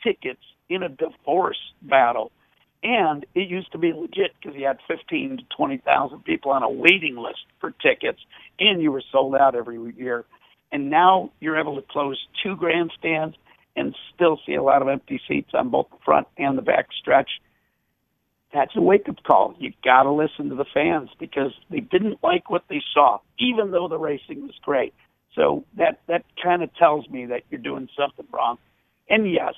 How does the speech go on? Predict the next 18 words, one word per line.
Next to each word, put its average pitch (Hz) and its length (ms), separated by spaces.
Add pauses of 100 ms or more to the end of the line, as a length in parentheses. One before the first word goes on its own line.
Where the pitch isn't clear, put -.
the 170 80
local 175 460
area 143 380
has 127 80 (100)
been 139 140
a 127 60
culprit 131 540
here, 131 300 (120)
too, 135 180
of 127 120
just 120 260 (200)
killing 135 280
Bristol. - 540 (320)
His - 160
hotel 165 560
rooms 160 420
in 131 200
Johnson 147 500